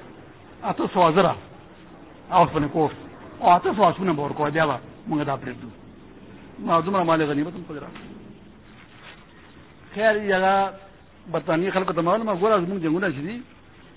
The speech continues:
موږ جنګ لپاره نه وو راغلي، موږ هدایت لپاره، اعلی کلمت الله لپاره، دعوت الله لپاره، اصلاح نفس لپاره راغلي. خو دې کولو کې چې کله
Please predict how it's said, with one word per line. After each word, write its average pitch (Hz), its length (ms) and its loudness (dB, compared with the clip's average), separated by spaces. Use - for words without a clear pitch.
موږ 202 100 -2
جنګ 202 220 2
لپاره 170 220 2
نه 208 100 4
وو 247 100 4
راغلي، 190 300 2
موږ 208 160 -4
هدایت 147 400 0
لپاره، 196 380 -2
اعلی 175 280 4
کلمت 180 320 -4
الله 214 120 0
لپاره، 190 360 2
دعوت 156 280 -2
الله 190 320 -4
لپاره، 190 360 -2
اصلاح 156 220 -2
نفس - 160 -10
لپاره 139 200 -10
راغلي. 120 320 -16
خو 180 100 -6
دې 233 280 0
کولو 277 260 6
کې 214 120 6
چې 175 100 -2
کله 208 140 6